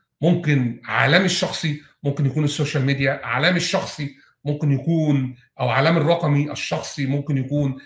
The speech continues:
في الايميل والادوات والتولز اللي انا بتعامل معاها في الشغل وغيره. كل دي عوا-، علا-، يعني العوامل الرقميه مختلفه حسب كل واحد،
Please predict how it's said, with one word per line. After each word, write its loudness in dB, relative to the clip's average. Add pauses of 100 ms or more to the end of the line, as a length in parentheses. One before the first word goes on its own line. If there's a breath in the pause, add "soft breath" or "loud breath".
(100)
في 0
الايميل 2
والادوات 2
والتولز -4
اللي 0
انا -2
بتعامل 0
معاها 0
في -8
الشغل -2
وغيره. 0 (420 soft breath)
كل -2
دي 0
عوا-، 0
علا-، 0
يعني 0 (500 loud breath)
العوامل 6
الرقميه 2
مختلفه -2
حسب -6
كل -4
واحد، -12